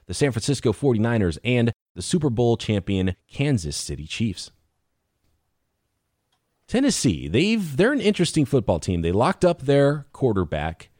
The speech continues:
They franchise tagged their running back. They lost a pa-, they lost an offensive tackle. They need a pass rusher. There's a lot of different ways that this team could go. They could look into the secondary. Uh, I, I don't know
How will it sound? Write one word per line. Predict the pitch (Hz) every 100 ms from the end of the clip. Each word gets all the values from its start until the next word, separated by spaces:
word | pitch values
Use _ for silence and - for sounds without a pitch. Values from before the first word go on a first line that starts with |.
| _ _ _
They | 107 104
franchise | - 131 147 214 180 156
tagged | - 139 131 120 98
their | 113 101
running | 95 101 98 80
back. | 82 82 82 - _
They | 92 101 101
lost | 92 120 147 156 - - - _ _ _ _ _
a | 107
pa-, | - - 117 117
they | 123
lost | 123 123
an | 127
offensive | 127 113 92
tackle. | - 139 147 - 139 139 107
They | 104 107 107 104 101 101 101
need | 107 107
a | 92
pass | 127 147 139
rusher. | 156 143 - 143
There's | 131 135 139 123
a |
lot | 120 117 120 190
of | 190
different | 175 156
ways | 120 123 123 127 - - _
that | 110 101
this | 123 -
team | 120 113
could | 113 95
go. | 113 113
They | 104
could | -
look | 104 110
into | 113 104
the | 95
secondary. | - 117 117 107 113 110 110 110 _ _ _
Uh, | 92 95
I, | 82 95 -
I | 117 113 -
don't | 156 180
know | 170 165 165 160